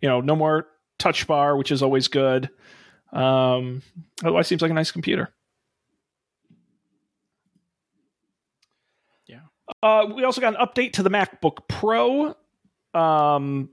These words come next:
Speaker 1: which now has the M two chip and is literally the same in every other way, including the touch bar. So, um, that is that.
Speaker 2: It
Speaker 1: Any
Speaker 2: still
Speaker 1: thoughts
Speaker 2: has a
Speaker 1: on
Speaker 2: touch
Speaker 1: any of
Speaker 2: bar.
Speaker 1: that, gentlemen?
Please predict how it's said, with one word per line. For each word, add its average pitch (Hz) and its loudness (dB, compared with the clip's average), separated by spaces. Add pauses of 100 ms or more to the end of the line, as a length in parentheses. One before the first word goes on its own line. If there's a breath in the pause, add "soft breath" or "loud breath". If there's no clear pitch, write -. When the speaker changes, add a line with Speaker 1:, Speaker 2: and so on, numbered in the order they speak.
Speaker 1:
which 160 -2
now 160 2
has 156 0
the 147 0
M 160 2
two 160 -2
chip - -2
and 151 0
is 135 -2
literally 139 0
the 123 -2
same 113 -2
in 110 -2
every 104 -6
other 95 -6
way, 71 -8 (800)
including 123 0
the 87 -8
touch - -10
bar. - -12 (2000)
So, 95 2 (880 loud breath)
um, 67 -2 (280)
that - -2
is 139 -6
that. 277 2
Speaker 2:
It - -8
Speaker 1:
Any 226 -2
Speaker 2:
still 208 -8
Speaker 1:
thoughts 220 2
Speaker 2:
has - -8
a - -10
Speaker 1:
on 220 2
Speaker 2:
touch - -6
Speaker 1:
any 233 -6
of 202 -4
Speaker 2:
bar. 180 -8
Speaker 1:
that, 240 0
gentlemen? 90 -4